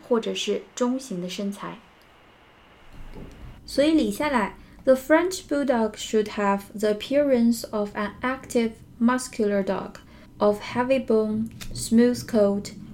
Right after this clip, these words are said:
compactly built, and of medium or small structure.所以说，法国斗牛犬应该是有肌肉的，看起来活力满满的，要有比较厚实的骨架、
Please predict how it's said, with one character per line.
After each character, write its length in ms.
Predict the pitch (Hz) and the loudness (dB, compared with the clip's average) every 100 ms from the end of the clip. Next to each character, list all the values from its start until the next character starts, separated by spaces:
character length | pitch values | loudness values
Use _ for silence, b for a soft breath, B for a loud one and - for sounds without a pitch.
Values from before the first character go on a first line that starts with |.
| - | -12
compactly 760 | - 285 294 277 262 - 233 233 | -6 -4 -4 -4 -6 -2 -2 0
built, 520 | 226 226 214 220 - B B B | 2 2 2 -2 -8 B B B
and 400 | 214 208 208 202 - | -4 0 0 0 2
of 240 | 202 202 | 0 2
medium 520 | 214 226 233 226 220 | 4 6 6 4 2
or 160 | 208 196 | 0 0
small 400 | 196 - 214 220 | 0 -2 0 -2
structure. 640 | - - 185 185 - - - B B B B - - - - - - - - | -4 -4 -4 -4 -8 -8 -10 B B B B -20 -20 -20 -20 -20 -20 -20 -18
所 160 | - 285 | 0 0
以 140 | 294 | 0
说， 280 | 240 240 233 | 0 2 2
法 220 | 233 208 | 0 0
国 160 | 190 208 | 0 0
斗 140 | 262 | 2
牛 180 | 233 220 | 2 0
犬 340 | 226 208 196 - B B - | -2 -4 -6 -10 B B 0
应 180 | 254 247 | 2 2
该 240 | 254 247 | 2 2
是 360 | 240 - 226 185 | 0 2 2 4
有 200 | 202 185 | 2 0
肌 300 | - 277 285 | -2 0 4
肉 200 | 311 240 | 6 4
的， 240 | - - - | 0 -6 -6
看 200 | 240 226 | -2 -2
起 140 | 214 | -2
来 180 | 185 180 | -2 -2
活 300 | 175 190 202 | -2 0 2
力 140 | 247 | 2
满 200 | 202 170 | 2 2
满 260 | 208 220 - | 0 -2 -6
的， 200 | - 226 - B - | -12 -12 -14 B -4
要 140 | 262 | 4
有 80 | 262 | 4
比 120 | 269 | 4
较 160 | 180 220 | 2 0
厚 380 | - - 339 233 | -2 0 2 2
实 180 | - 185 | 0 0
的 120 | 185 | -2
骨 260 | 185 190 - | -2 -6 -4
架、 300 | - 208 | -4 -4